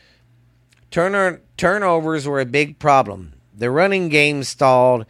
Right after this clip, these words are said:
and third down conversions became a pleasant memory. Here comes the pivot with former star, uh, quarterback Spencer off to Ole Miss,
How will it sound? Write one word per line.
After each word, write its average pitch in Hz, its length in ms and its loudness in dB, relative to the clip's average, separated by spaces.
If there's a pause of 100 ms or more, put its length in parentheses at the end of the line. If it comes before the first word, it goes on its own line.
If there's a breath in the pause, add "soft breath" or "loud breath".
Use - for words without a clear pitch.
(380 loud breath)
and 123 240 -4
third 160 260 -2
down 160 300 2
conversions 123 680 -4
became 120 320 -6
a 120 60 -2
pleasant 135 540 -4
memory. 95 520 -8 (920 loud breath)
Here 151 200 0
comes 185 360 0
the 143 160 -2
pivot 143 540 0
with 127 240 -4
former 156 420 -4
star, 143 720 2 (1600 soft breath)
uh, 127 300 -2
quarterback 143 640 0
Spencer 131 640 -6
off 123 320 2
to 123 220 -2
Ole 131 140 2
Miss, 123 560 -4